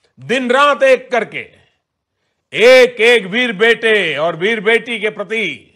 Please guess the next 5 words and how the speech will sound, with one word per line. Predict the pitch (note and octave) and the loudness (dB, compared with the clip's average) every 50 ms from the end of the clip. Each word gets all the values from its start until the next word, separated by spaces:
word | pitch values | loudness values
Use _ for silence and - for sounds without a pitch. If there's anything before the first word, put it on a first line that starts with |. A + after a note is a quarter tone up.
| _ _ _ _ _ _ _ _ _ _ _ _ _ _ _ _ _ _ _ | _ _ _ _ _ _ _ _ _ _ _ _ _ _ _ _ _ _ _
हम | C#3+ E3 F3 D3+ | -14 -14 -12 -10
कृतज्ञ | E3 G#3 G#3 - C4 A#3 G3+ A#3 A#3+ | -10 -8 -6 -4 -6 -4 -2 0 0
हैं। | F#3+ D#3 D3 A#2+ F2 - - _ _ _ _ _ _ _ _ _ _ _ _ _ _ _ _ _ _ _ _ _ _ _ _ _ | 0 0 -2 -6 -8 -12 -18 _ _ _ _ _ _ _ _ _ _ _ _ _ _ _ _ _ _ _ _ _ _ _ _ _
वो | A#2 D3 F#3+ G#3+ G#3 | -8 -2 0 0 2
हैं | F#3+ G#3 B3+ C#4+ D4 D4 D4 C#4 - - - | 4 4 4 6 6 4 2 0 -2 -8 -18